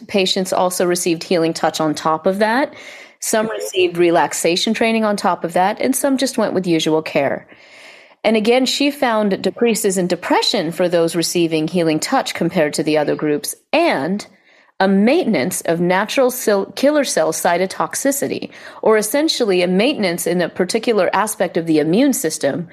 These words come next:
as patients were going through chemoradiation. Now, normally when we go through chemoradiation,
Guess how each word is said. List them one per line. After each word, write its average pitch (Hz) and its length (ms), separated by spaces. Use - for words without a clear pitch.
as 247 160
patients 226 300
were 208 60
going 190 200
through 185 120
chemoradiation. 160 880
Now, 147 120
normally 214 440
when 185 120
we 180 80
go 180 140
through 185 160
chemoradiation, 165 920